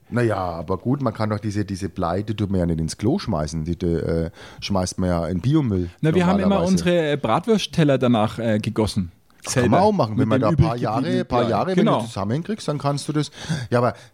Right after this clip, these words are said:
Speaker 1: da
Speaker 2: Wir
Speaker 1: muss
Speaker 2: nehmen
Speaker 1: ich auch
Speaker 2: jetzt unseren Bleigießtopf fürs Käsefondue.
Speaker 1: Das geht auch gut,
Speaker 2: Ja.
Speaker 1: ja. Und dann musst du halt aufpassen, dass du halt dann die Stücke, die, die Bröckerle halt nicht vertauscht, ne?
Speaker 2: Ja,
Speaker 1: Dass dann
Speaker 2: gut.
Speaker 1: so ein, so ein Blei
Speaker 2: Ich
Speaker 1: dann,
Speaker 2: hab, wie
Speaker 1: so
Speaker 2: wir's ja
Speaker 1: Blei,
Speaker 2: vorhin
Speaker 1: was du im
Speaker 2: gesagt haben,
Speaker 1: Mund
Speaker 2: ich hab so
Speaker 1: hast.
Speaker 2: viel Quecksilber im Körper, da kommt's auf das bisschen Blei auch nicht
Speaker 1: Ja, ich
Speaker 2: an,
Speaker 1: hab's ja
Speaker 2: ne?
Speaker 1: schon im Zahn.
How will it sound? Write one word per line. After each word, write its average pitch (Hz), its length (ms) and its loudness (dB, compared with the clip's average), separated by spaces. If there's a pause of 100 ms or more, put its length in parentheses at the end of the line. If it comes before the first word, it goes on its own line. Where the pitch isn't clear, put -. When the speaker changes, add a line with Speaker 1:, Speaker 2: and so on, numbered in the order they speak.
Speaker 1:
da 135 120 2
Speaker 2:
Wir 165 80 6
Speaker 1:
muss 185 80 4
Speaker 2:
nehmen 214 120 4
Speaker 1:
ich 233 40 4
auch 233 40 4
Speaker 2:
jetzt 214 140 2
unseren 196 280 4
Bleigießtopf 185 720 0
fürs 165 180 0
Käsefondue. 123 640 -2 (400)
Speaker 1:
Das 120 200 -2
geht 180 160 2
auch 139 220 2
gut, 117 80 -2
Speaker 2:
Ja. 107 120 2
Speaker 1:
ja. 90 260 -2 (260)
Und 120 260 0
dann 117 200 0
musst 127 180 -4
du 156 40 0
halt 139 80 -2
aufpassen, 143 380 -2
dass 139 160 -2
du 139 140 0
halt 131 180 0
dann 120 220 2
die 120 80 2
Stücke, 156 340 2
die, 117 80 0
die 107 140 0
Bröckerle 127 440 2
halt 90 160 0
nicht 92 140 -4
vertauscht, 76 480 -4
ne? 110 80 0
Speaker 2:
Ja, 104 60 4
Speaker 1:
Dass 107 80 -2
dann 117 160 0
Speaker 2:
gut. 113 80 0
Speaker 1:
so 113 80 2
ein, 98 140 4 (280)
so - 240 -2
ein - 100 -4
Blei 95 340 0
Speaker 2:
Ich 117 120 2
Speaker 1:
dann, 131 80 2
Speaker 2:
hab, 156 140 2 (180)
wie 151 120 4
Speaker 1:
so 165 80 2
Speaker 2:
wir's 165 120 2
ja 156 120 4
Speaker 1:
Blei, 123 100 2
Speaker 2:
vorhin 165 180 6
Speaker 1:
was - 80 -2
du 175 60 4
im 170 60 6
Speaker 2:
gesagt 156 120 -2
haben, 165 100 2
Speaker 1:
Mund - 20 2
Speaker 2:
ich 147 120 2
hab 180 60 -2
so 175 100 2
Speaker 1:
hast. 170 60 0
Speaker 2:
viel 180 160 4
Quecksilber 170 560 4
im 160 160 0
Körper, 165 260 4
da 151 120 0
kommt's 160 220 0
auf 160 120 0
das - 180 0
bisschen 147 240 2
Blei 123 360 0
auch 95 120 0
nicht 139 140 2
Speaker 1:
Ja, 113 80 2
ich 92 60 0
Speaker 2:
an, 117 60 2
Speaker 1:
hab's 117 120 0
ja 123 60 -2
Speaker 2:
ne? 110 40 -2
Speaker 1:
schon 117 160 0
im 107 100 -4
Zahn. 98 340 -2